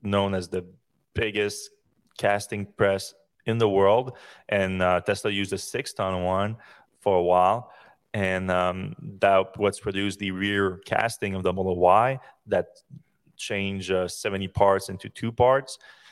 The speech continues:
And, uh, now they wanna use an even bigger one, a nine ton one for the, uh, for, for the Cybertruck. And they already took delivery of one a few months ago. They were assembling it. And so that was exciting by itself. But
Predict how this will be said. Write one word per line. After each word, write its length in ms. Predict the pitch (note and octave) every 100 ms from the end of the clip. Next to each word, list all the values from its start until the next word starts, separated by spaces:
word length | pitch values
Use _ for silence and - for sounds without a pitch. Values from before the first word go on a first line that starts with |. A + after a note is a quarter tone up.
| _ _
And, 380 | A2 G#2 G#2 G2+
uh, 160 | F#2+ F#2+
now 340 | G2 G#2 B2+
they 140 | G#2+
wanna 180 | G2 G2
use 240 | G2 G2 G2
an 80 |
even 280 | F#2+ F2+ F#2
bigger 280 | F2+ A#2+ C3
one, 240 | F#2+ F#2+
a 20 | G2+
nine 300 | G#2+ G#2+ A#2
ton 380 | G#2 F#2 F#2+ - _ -
one 240 | G2 F#2
for 400 | F2+ - F#2+ F#2 F2+
the, 400 | F#2 F#2 F2+ F2+ - _ _ _ _ _ _ _ _ _ _ _ _ _ _ -
uh, 340 | - G2 F#2 F2+
for, 140 | -
for 140 | - G#2
the 80 |
Cybertruck. 680 | F#2+ - B2+ B2 - - - - - _ -
And 280 | G#2 G2+
they 80 | E2+
already 280 | G2 A#2+ C#3+
took 200 | - A2+
delivery 360 | G2+ A2 C#3+ B2+
of 140 | F#2
one 220 | F#2+ G2
a 40 | F#2
few 220 | - G2
months 340 | F#2+ A#2 C3+
ago. 240 | G2 F#2 F#2+
They 100 | F#2+
were 140 | F#2+
assembling 560 | F#2 - G#2+ B2+ G#2 F#2
it. 200 | F#2 _ _ - - _ _
And 480 | G2+ F2+ F2 E2+ F2
so 120 | - F2+
that 100 | F2+
was 180 | F#2 F2+
exciting 420 | F#2 G#2 G2 G2
by 120 | F#2
itself. 400 | F2+ - C#3 C#3+
But 100 | F#2+